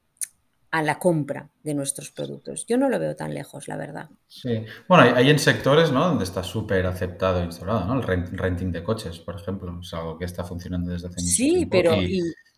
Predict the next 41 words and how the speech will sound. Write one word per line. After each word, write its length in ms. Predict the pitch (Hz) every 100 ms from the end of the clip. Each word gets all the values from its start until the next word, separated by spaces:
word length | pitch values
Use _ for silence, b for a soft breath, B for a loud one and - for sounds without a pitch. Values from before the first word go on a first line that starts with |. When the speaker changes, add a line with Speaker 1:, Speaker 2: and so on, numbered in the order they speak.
| - - -
Speaker 2:
y 120 | 95
va, 100 | -
Speaker 1:
y 60 | -
Speaker 2:
y 40 |
va 140 | -
de, 140 | 92 175
Speaker 1:
también 80 | 254
el 80 |
Speaker 2:
va, 40 | -
Speaker 1:
renting 360 | 294 262 202
Speaker 2:
va, 200 | 214 190
Speaker 1:
de 80 | 185 180
Speaker 2:
va 120 | 92
de 100 | 87
Speaker 1:
equipos 100 | 170
Speaker 2:
eso. 80 | 156
Speaker 1:
electrónicos. 760 | 143 - 208 269 226 143 143 -
Yo 200 | 160 185
no, 240 | 220 -
por 120 | 180
ejemplo, 340 | 160 190 165 165
ahora 140 | 170
hemos 220 | 180 185
hecho 200 | 185 - 180
una, 360 | 175 165 156 -
la, 260 | 165 131 -
la, 280 | 160 135 - -
la, 400 | 143 123 80 82
la 120 | 82 -
sede 280 | 160 156
constru-, 440 | 156 165 - - -
la 220 | 151 143
sede, 420 | - 165 160 160 156 B B B -
ah, 340 | 180 165 160 156
corporativa 720 | 160 - 160 147 170 165 151
de, 280 | 151 147 -
de, 500 | 147 151 143 139 139
de, 460 | 143 131 - - _ _ _ _ _ _ _
de 160 | _ 147
muchas 340 | 165 185 202
empresas. 580 | 170 139 - - - 135